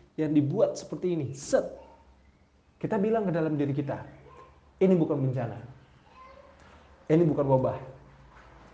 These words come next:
Tapi ini adalah tantangan buat diri kita." Nah, itu, semangat seperti itu yang harus kita buat dulu dalam diri kita. Kalau misalkan nggak ada semangat seperti itu, mau berprestasi itu susah. Nah, menjawab dari yang,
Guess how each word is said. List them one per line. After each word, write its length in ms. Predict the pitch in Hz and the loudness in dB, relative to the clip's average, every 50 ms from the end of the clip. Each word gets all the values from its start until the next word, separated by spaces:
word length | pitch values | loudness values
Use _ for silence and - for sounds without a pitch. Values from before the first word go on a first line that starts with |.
| - - | -14 -6
Tapi 320 | - 135 139 135 165 156 151 | -4 -2 0 2 4 4 4
ini 80 | 156 | 4
adalah 320 | 143 131 120 113 107 104 - - | 2 2 0 0 0 -2 -4 -4
tantangan 480 | - 120 120 117 120 139 135 127 117 107 104 | -2 -2 0 0 0 -2 -2 -2 -4 -6 -6
buat 160 | 104 101 95 - | -8 -10 -10 -10
diri 160 | 104 101 - | -12 -12 -12
kita." 240 | - - 95 107 156 | -12 -12 -10 -8 -6
Nah, 160 | 175 202 247 | -4 -2 -2
itu, 480 | 240 240 285 - - - - - - | 0 2 2 0 0 -2 -12 -16 -16
semangat 400 | - - 214 226 220 220 247 240 | -12 -8 -6 -6 -6 -6 -8 -10
seperti 400 | - - - 214 - - 262 277 | -10 -12 -12 -12 -10 -8 -10 -10
itu 160 | 269 - 285 208 | -8 -8 -8 -6
yang 80 | 180 | -6
harus 240 | 175 170 151 - - | -6 -8 -8 -10 -10
kita 160 | 147 151 135 | -10 -6 -6
buat 160 | 131 131 131 | -4 -4 -4
dulu 240 | 131 147 160 156 147 | -4 -4 -4 -2 -2
dalam 240 | 135 120 120 117 117 | -2 -4 -4 -4 -6
diri 240 | 113 113 113 110 123 | -6 -8 -8 -8 -10
kita. 240 | 123 123 110 - - - - - - - - - - | -10 -10 -10 -12 -12 -14 -18 -20 -20 -20 -20 -18 -6
Kalau 240 | - 139 156 180 | 0 0 0 0
misalkan 320 | 185 - 175 180 196 185 156 | 0 -2 -4 -2 0 0 2
nggak 160 | 143 123 113 | 2 0 -2
ada 60 | 117 - | -4 -6
semangat 320 | - 123 113 113 110 - | -6 -8 -8 -8 -10 -12
seperti 320 | - 120 117 170 175 151 | -12 -12 -8 -6 -6 -6
itu, 240 | - - 110 104 98 98 117 | -6 -6 -8 -8 -8 -6 -4
mau 160 | 131 143 151 | -2 0 0
berprestasi 720 | 135 135 135 - 147 135 - - 196 185 - - - 120 | 0 0 0 0 -2 -2 -2 -2 -2 -2 -4 -6 -8 -8
itu 80 | 151 151 | -8 -8
susah. 320 | 151 190 180 - 156 123 120 - - - - - - - - - - - 175 | -8 -8 -8 -8 -10 -12 -14 -16 -18 -20 -20 -20 -20 -20 -20 -20 -14 -6 -4
Nah, 160 | 165 135 - - - - - - - - | -4 -4 -4 -8 -12 -16 -20 -20 -8 0
menjawab 560 | 180 185 170 202 220 240 247 - - - 175 | 4 4 4 4 4 2 0 -2 -2 2 2
dari 320 | 175 165 160 156 147 139 | 4 4 6 4 4 4
yang, 80 | 135 | 2